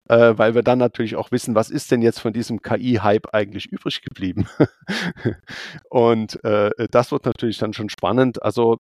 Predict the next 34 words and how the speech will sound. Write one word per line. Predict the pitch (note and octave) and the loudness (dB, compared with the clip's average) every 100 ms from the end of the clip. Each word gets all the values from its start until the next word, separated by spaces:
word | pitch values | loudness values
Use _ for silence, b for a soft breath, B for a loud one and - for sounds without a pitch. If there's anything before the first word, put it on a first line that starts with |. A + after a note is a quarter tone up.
| _ | _
ich | A2+ - | -8 -4
hab | - | -4
schon | - D#3 D3+ C#3+ | -2 -2 -2 -6
gerade | - G#2+ C#3 D3+ | -2 2 2 0
mit | C3+ | -2
dem | A#2+ A#2 - | -4 -6 -8
interessanten | B2 A#2 A#2 B2+ C#3+ | -6 -4 -2 -2 -2
Kollegen | C3+ A#2 A#2 B2+ | -2 2 2 4
gesprochen, | A#2 - - A#2+ D3 C#3 B2 | 0 0 0 0 2 0 0
äh, | B2 | -2
zu | B2+ | -2
dem | A#2+ A2+ | -4 -2
Thema, | C3+ B2+ A#2 | -2 0 0
der | A2 | 2
war | A2+ | 0
gerade | - A2+ A2 | 2 0 0
ein | |
halbes | G#2+ B2+ B2+ | -2 -2 -2
Jahr | A#2+ | -4
in | A2 | -2
Amerika, | G#2+ A2 B2+ - A#2+ A#2+ | -4 -2 -2 2 2 4
der | A2+ | 0
kam | - A2+ A#2 | 0 -2 -2
mit | G#2+ | -2
Sachen | A#2 C#3 B2 | -2 -2 -6
zurück, | A2+ B2 - | -4 -4 -2
da | G#2+ | -2
haben | B2 | 0
wir | A#2+ | -2
noch | A2 | -2
nicht | A#2 A#2+ | -4 -6
mal | G#2+ | -6
drüber | A2+ G#2 | -6 -2
nachgedacht, | G#2+ A#2+ - F2+ G2+ - | 0 0 -2 -2 -2 -2